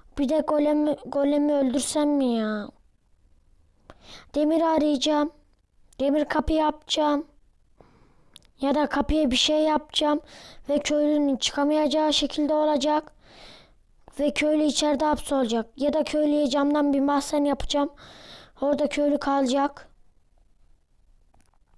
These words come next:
Benim odunları yapmam için şey lazım.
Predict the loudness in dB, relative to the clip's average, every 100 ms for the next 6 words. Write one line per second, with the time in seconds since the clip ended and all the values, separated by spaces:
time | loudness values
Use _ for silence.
0 | _ -20 _ -20 -20 -18 -20 -6 0 2
1 | 2 0 -6 -18 -20 _ _ _ -20 -20
2 | _ -4 0 0 2 2 2 2 0 -2
3 | 0 0 0 -2 0 0 2 0 -2 -6